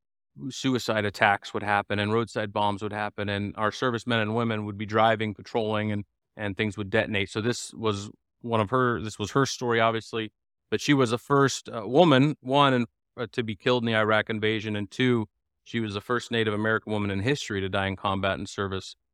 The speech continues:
to our country as part of the armed forces. So, uh,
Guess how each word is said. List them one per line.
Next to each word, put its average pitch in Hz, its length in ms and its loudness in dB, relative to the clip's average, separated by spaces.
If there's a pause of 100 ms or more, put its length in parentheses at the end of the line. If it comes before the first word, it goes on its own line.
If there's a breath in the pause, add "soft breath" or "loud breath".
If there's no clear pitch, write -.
(140)
to 107 100 0
our 98 120 4
country 101 420 0
as 95 100 -4
part 95 240 -2
of 95 80 -4
the 98 140 -4
armed 92 180 -4
forces. - 680 -10 (440)
So, 101 360 -6
uh, 110 260 -2